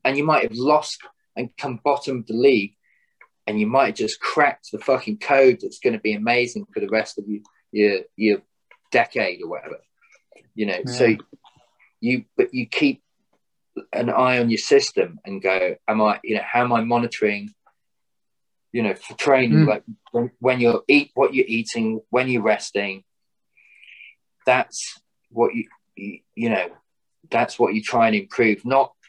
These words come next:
Speaker 1: the trophies, you know,
Speaker 2: Yeah.
Speaker 1: that, that will come.
Speaker 2: Yeah, like, uh, when I have an idea for something new I wanna do on my show, I can picture it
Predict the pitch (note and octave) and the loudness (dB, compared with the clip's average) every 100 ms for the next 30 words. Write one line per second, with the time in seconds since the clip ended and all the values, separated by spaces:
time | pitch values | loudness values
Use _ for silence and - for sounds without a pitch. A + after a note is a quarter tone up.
0 | _ _ _ B2 A#2+ C3 B2 A#2+ D#2 - | _ _ _ -8 -2 2 2 2 -6 -10
1 | - - _ A#2+ C3 B2 A#2+ - _ - | -20 -20 _ -2 0 -2 -4 -14 _ 0
2 | A#2+ - _ C3+ B2+ B2+ C3+ B2+ A#2+ _ | 0 0 _ 0 0 2 4 4 2 _
3 | _ _ - D3 G3 - _ _ _ _ | _ _ -2 -2 -2 -8 _ _ _ _
4 | _ - D#3+ C3+ C3 - C3 C3+ D3+ D3 | _ 0 4 4 4 2 2 4 4 4
5 | C#3 C#3+ C3 - - C3+ C3+ C3 - C#3 | 4 2 0 -6 -8 -4 -2 -4 -4 0
6 | C3 C3 - B2 C#3 C3 B2+ B2+ C3+ C3 | 2 0 -2 -4 -4 -4 -4 -2 -2 0
7 | B2+ B2 A#2 C3 B2+ A#2+ - C3 A#2 A#2+ | -2 -4 -4 -4 -2 -4 -2 0 2 0
8 | A#2 A#2 A2 F#3+ F#3+ C3+ A#2 - | -2 -8 -4 -4 -2 -2 -2 -4